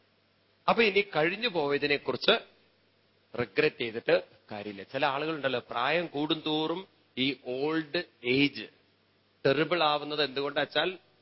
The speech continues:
അവരിങ്ങനെ കഴിഞ്ഞു പോയത്, "എന്റെ കുട്ടിക്കാലത്ത് ഞാൻ ആരായിരുന്നു നിനക്കറിയോ?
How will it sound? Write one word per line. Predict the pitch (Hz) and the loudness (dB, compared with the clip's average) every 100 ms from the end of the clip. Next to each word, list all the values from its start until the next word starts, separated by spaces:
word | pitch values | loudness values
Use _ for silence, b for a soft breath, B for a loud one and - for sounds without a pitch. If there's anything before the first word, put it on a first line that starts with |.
| _ - | _ -4
അവരിങ്ങനെ | 131 156 143 139 139 | -2 -2 -2 -2 -2
കഴിഞ്ഞു | 131 127 135 151 | 0 0 0 -2
പോയത്, | 127 123 123 | -2 -2 -2
"എന്റെ | 120 120 | -4 -6
കുട്ടിക്കാലത്ത് | 139 120 127 127 120 120 | -6 -8 -6 -4 -4 -6
ഞാൻ | 113 113 | -8 -8
ആരായിരുന്നു | 104 120 160 165 156 156 | -4 2 6 6 6 0
നിനക്കറിയോ? | 143 135 127 110 95 | -2 -2 -2 -2 -4